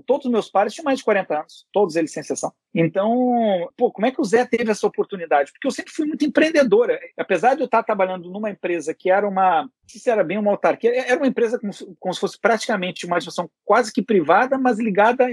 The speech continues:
pra atender o Banrisul, né? Então, eu tendo essa chance, eu cresci muito rápido, porque eu, eu fui posto em situações de alta. Imagina um banco com milhões de clientes, tu ter, você não tá pra uma área, um troço desse, então isso me provocou. E, e por que me deram essa chance, né? Porque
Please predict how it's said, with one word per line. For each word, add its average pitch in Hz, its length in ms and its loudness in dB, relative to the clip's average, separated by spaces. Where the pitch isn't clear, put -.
pra 214 120 -4
atender 214 200 -2
o 233 60 2
Banrisul, 226 420 -2
né? 196 140 -6
Então, 226 360 0
eu 214 120 0
tendo 302 220 0
essa 247 200 -2
chance, 226 320 -2
eu 269 80 -4
cresci 262 300 -4
muito 294 240 -2
rápido, - 460 0
porque 156 180 -2
eu, 233 220 0
eu 208 80 4
fui 220 160 -4
posto 247 340 0
em 254 40 0
situações 185 680 -2
de 160 120 0
alta. 196 400 4
Imagina 262 260 -4
um 226 80 0
banco 190 400 -2
com 160 400 -14
milhões 220 320 2
de 196 100 -6
clientes, 208 540 -2
tu - 140 -6
ter, 208 460 2
você 175 300 -10
não 160 40 -6
tá 196 80 4
pra 208 140 -2
uma 190 100 4
área, 208 160 4
um 170 120 -12
troço 190 260 0
desse, 202 220 0
então 233 160 0
isso 233 140 -6
me 233 80 -4
provocou. 208 560 2
E, 208 220 -12
e - 20 -8
por 214 120 -4
que 349 140 -2
me 349 80 -8
deram 262 200 2
essa 226 180 -2
chance, 165 400 -6
né? 156 100 -4
Porque 247 440 0